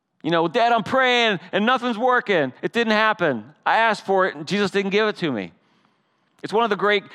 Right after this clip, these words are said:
complaints of people that when you're sharing Christ with people, they'll often complain, "Well, I tried prayer and it didn't work, so there must not be a God. I prayed for more of this, or I prayed for this to be healed, or I prayed for whatever."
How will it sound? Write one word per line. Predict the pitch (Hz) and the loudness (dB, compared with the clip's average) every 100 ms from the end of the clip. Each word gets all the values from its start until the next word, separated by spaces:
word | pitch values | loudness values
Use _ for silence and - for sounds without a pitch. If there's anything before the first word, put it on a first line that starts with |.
| - | -10
complaints | - 151 185 220 180 | -6 -4 0 0 0
of | 165 - | 0 0
people | 175 170 165 | -4 0 0
that | 160 | 0
when | 165 | 0
you're | 151 | -2
sharing | - 190 160 | 0 0 0
Christ | 180 208 214 | 0 -2 -4
with | - | -6
people, | 143 | -2
they'll | 147 | 2
often | 151 165 170 | 2 0 -4
complain, | 160 170 196 170 - - | -6 -2 0 0 -6 -4
"Well, | 202 | 0
I | 233 | 0
tried | - 277 302 | 2 2 2
prayer | 196 170 | 2 2
and | 190 | 2
it | 214 | 0
didn't | 262 254 | -2 2
work, | 285 233 | 0 0
so | 196 | 0
there | 185 190 | 0 2
must | 202 | 0
not | 220 214 | 0 -2
be | 226 | -2
a | 233 | -2
God. | 233 277 139 85 - _ _ _ _ _ _ _ _ _ _ _ _ | 0 2 0 -2 -10 _ _ _ _ _ _ _ _ _ _ _ _
I | - | -4
prayed | - 254 269 | 0 0 0
for | 190 | -2
more | 160 147 131 | 0 0 0
of | |
this, | 120 120 | -2 -4
or | 156 | -2
I | 156 | -2
prayed | 156 226 254 | -2 -2 -2
for | - | -2
this | 151 135 | -4 -4
to | |
be | 117 127 | -6 -6
healed, | 131 131 | -2 0
or | 143 | 0
I | |
prayed | 147 240 247 247 | 0 0 0 0
for | 214 | 0
whatever." | 208 214 226 240 135 | 2 2 2 0 -2